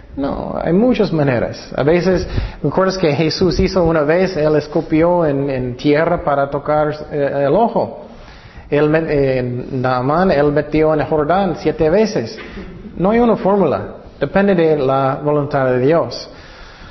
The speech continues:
Pero ya mi-, ya miramos qué es, a, a mí qué es la verdad, lo que enseña la Biblia.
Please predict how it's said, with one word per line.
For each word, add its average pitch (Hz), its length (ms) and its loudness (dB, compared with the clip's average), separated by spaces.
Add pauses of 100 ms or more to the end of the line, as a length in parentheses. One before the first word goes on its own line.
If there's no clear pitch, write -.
(460)
Pero 175 180 2
ya 196 160 2
mi-, 240 240 2
ya 180 180 2
miramos 214 680 0 (160)
qué 175 120 2
es, 180 160 -4 (220)
a, - 560 -2
a 143 40 2
mí 202 260 4
qué 165 200 0
es 156 140 0
la 143 120 2
verdad, 135 320 0
lo 139 180 0
que 147 140 -4
enseña 135 400 -4
la 127 140 0
Biblia. 151 440 2